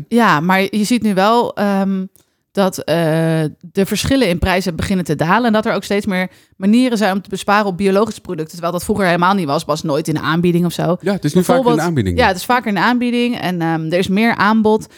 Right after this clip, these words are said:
Speaker 1: En bijvoorbeeld bij Albert Heijn, die loopt daar natuurlijk altijd wel een beetje voorop, heb je de premium, eh, abonnement, kost dan twaalf euro per jaar. En dan krijg je allerlei dingen, maar ook tien procent korting op alle, ehm,
Speaker 2: Bio.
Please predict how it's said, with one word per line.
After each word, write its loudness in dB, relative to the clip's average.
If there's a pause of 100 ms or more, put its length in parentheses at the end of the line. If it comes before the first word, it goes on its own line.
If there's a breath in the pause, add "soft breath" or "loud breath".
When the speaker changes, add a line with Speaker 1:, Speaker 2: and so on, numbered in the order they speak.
(160 soft breath)
Speaker 1:
En -12
bijvoorbeeld 0
bij 0
Albert 2
Heijn, 4
die 4
loopt 2
daar 2
natuurlijk 0
altijd -8
wel 0
een 0
beetje -16 (100)
voorop, -2
heb -4
je -6
de -8
premium, 2
eh, 2
abonnement, 0
kost -8
dan -6
twaalf -2
euro -2
per -2
jaar. 2 (300 loud breath)
En -4
dan 2
krijg 0
je -4
allerlei 2
dingen, 2
maar 4
ook 0
tien -2
procent -2
korting -2
op -6
alle, 2
ehm, -4 (200 loud breath)
Speaker 2:
Bio. -2